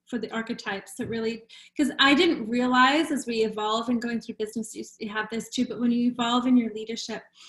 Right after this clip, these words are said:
it starts with an awakening or this initiation. You feel the call, right? And then you're like, "What do I do with this call?" And then you start moving forward, and then, "Shit, this is awful." And then it becomes like this dark night of the soul. And I was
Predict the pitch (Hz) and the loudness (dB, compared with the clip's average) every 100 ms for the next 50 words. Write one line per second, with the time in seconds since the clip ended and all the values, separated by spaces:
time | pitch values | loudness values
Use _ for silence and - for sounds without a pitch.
0 | - _ _ - - 247 262 254 269 233 | -20 _ _ -8 -8 0 0 0 -2 -2
1 | 220 226 214 226 233 240 220 190 196 202 | 2 0 0 0 -2 0 -4 -4 -10 -10
2 | 214 226 208 202 214 196 202 196 247 254 | -8 -6 -4 -6 -4 -2 -2 -4 -6 -6
3 | - - 247 214 202 202 - 196 - 175 | -6 2 2 2 -2 -8 -8 -6 -6 -10
4 | 170 - 233 214 214 220 220 - _ 226 | -10 -4 -4 -2 -6 -6 -12 -20 _ -8
5 | 214 208 208 240 262 392 415 247 196 208 | -4 -2 0 2 6 6 6 4 0 -6
6 | - 220 185 196 208 220 240 240 254 254 | -8 -6 -4 -4 -4 -2 -2 0 2 6
7 | 262 277 262 302 311 277 247 233 226 220 | 6 6 2 4 4 4 2 0 -2 -4
8 | - 311 - 254 277 247 311 311 - 220 | 0 -2 -2 -6 -4 -2 2 0 0 -6
9 | 226 226 233 233 247 254 247 240 247 - | -4 -2 -2 -4 0 2 4 0 -4 -2
10 | 247 247 247 240 233 247 247 294 294 262 | -2 2 2 2 0 -4 -2 0 0 0
11 | 220 214 226 | -2 -4 -8